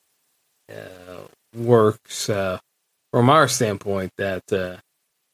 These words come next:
you know, it, it, it just, uh, it make, it makes, uh, far more sense to, uh, fade Fleetwood than trying to hope for a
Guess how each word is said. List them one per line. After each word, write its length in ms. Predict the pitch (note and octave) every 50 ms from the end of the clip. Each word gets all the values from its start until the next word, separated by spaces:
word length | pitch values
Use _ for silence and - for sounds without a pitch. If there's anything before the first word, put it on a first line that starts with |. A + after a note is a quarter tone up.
| _ _ _ _ _ _ _ _ _ _ _ _ _ _ _ _ _ _ _ _ _ _ _ _ _ _ -
you 80 | A#2+ G#2+
know, 160 | E2+ D#2 - _ _ _ _ _ _ _ _ _ _ _ _ _ _ _ _ _ _ _ _ _ _ _ _ _ _ _ _ _ _ _ _ _ _ _ _ _ _ _ _ _ _ _ _ _ _ _ -
it, 160 | C#3+ C3 B2
it, 260 | - A#2+ B2 A2+ A#2 A#2
it 40 | A#2+
just, 340 | B2+ C#3+ B2+ - - - B2+
uh, 280 | A2 A2 G#2 G2+ - - _ _
it 100 | - E3+
make, 300 | E3+ E3+ D#3+ D3 - - _ _ -
it 80 | F3 F3
makes, 380 | E3+ E3 D#3+ D#3+ - - -
uh, 200 | D3 C3+ B2+ B2
far 240 | B2 - D#3+ D3 C#3
more 180 | C3 B2+ A#2+ A2+
sense 400 | - - C3 A#2+ A2+ - - _ -
to, 300 | B2+ A#2 A2+ A2 A2 G#2+ _ _ _ _ _ _ _ _ _ _ _ _
uh, 560 | - A2+ A2 G2+ G2 - - F#2+ G2 - - - _ _ _ _ _ _ _ _ _ _ _ _ _ _ _ _ _ _ _ _ _ _ _ _ _ _ _ _ _ _ -
fade 340 | C#3+ C3 B2 A#2+ A#2 A2 -
Fleetwood 520 | - - C3 B2 A#2+ - G#2 A2+ A2 G#2+
than 380 | - A#2+ A#2 A2+ A2 G#2+ G#2 G2+ _
trying 280 | - C3 A#2+ A#2 A2+ A2
to 80 | G2+
hope 260 | F#2+ - A#2+ A#2 A2+ - _ -
for 440 | A2+ A2+ A2 A2 A2 A2 G#2+ G#2 G#2 _ _ _ _ _ _ _ _ -
a 460 | - A#2+ A2 G#2 G2+ G#2 G2+ F#2+ F#2